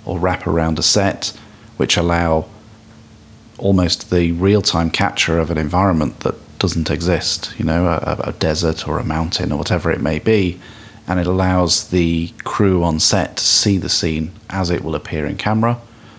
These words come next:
and in some cases is removing the need for green screen or blue screen.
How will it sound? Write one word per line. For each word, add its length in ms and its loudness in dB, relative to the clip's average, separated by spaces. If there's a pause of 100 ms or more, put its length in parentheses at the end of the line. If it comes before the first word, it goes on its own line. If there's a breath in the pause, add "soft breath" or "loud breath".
(180 loud breath)
and 160 2
in 100 4
some 240 4
cases 420 0
is 160 -4
removing 480 0
the 80 -2
need 220 -4
for 140 -12
green 240 -4
screen 340 -8
or 80 -10
blue 220 -10
screen. 340 -16